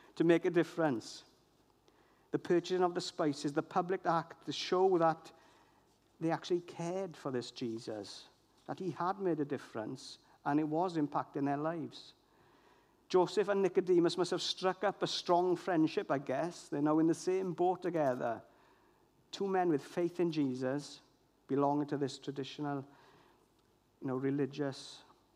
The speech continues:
group of people. And now they have faith, support in friendship. And I see this as being, it's important for us as people to have faithful friends in our walk and in our journey.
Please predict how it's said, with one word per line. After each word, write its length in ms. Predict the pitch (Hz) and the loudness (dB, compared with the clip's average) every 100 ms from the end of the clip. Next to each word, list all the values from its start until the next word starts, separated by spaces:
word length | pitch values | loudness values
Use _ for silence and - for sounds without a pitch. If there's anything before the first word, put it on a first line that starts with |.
| _ _ _ | _ _ _
group 260 | - 147 143 | -4 -4 -4
of 120 | 147 | -6
people. 420 | - 120 123 117 110 _ _ _ _ _ _ | -6 -6 -6 -8 -10 _ _ _ _ _ _
And 80 | 127 | 0
now 100 | 147 | 2
they 140 | 160 151 | 2 2
have 200 | 156 - - | 0 -2 -2
faith, 320 | 156 160 - - | -2 -2 -10 -20
support 540 | - 170 - 135 131 | -10 -8 -4 -4 -2
in 120 | 147 135 | -4 -4
friendship. 680 | - 123 113 - 113 - _ _ _ _ _ _ _ _ _ | -4 -4 -4 -8 -12 -14 _ _ _ _ _ _ _ _ _
And 140 | 160 175 | 0 2
I 220 | 202 202 | 2 -2
see 280 | - - 175 | -6 0 2
this 220 | 143 143 | 2 0
as 60 | 143 | -2
being, 320 | 147 151 151 - | 0 4 2 0
it's 100 | - | -6
important 480 | 180 - 180 185 180 | -4 -2 -2 -2 -6
for 140 | 175 | -6
us 240 | 175 - | -8 -6
as 80 | 170 | -6
people 520 | 160 165 131 - 127 123 - - - | -4 -2 -2 -2 -6 -6 -16 -20 -12
to 80 | 147 | -10
have 360 | - 147 143 - - _ | -4 -4 -4 -10 -20 _
faithful 680 | _ - 170 143 - - 147 | _ -4 0 0 -2 -4 -4
friends 680 | 139 - 143 131 123 123 - | -6 -6 -4 -2 -4 -6 -6
in 120 | 135 | -2
our 100 | 135 | 0
walk 640 | 131 139 127 120 117 - - - | 0 -2 -2 -2 -4 -10 -18 -8
and 100 | 131 | -4
in 140 | 135 135 | -2 -2
our 200 | 127 127 | -4 -6
journey. 540 | 131 123 117 117 120 | -4 -4 -2 -4 -4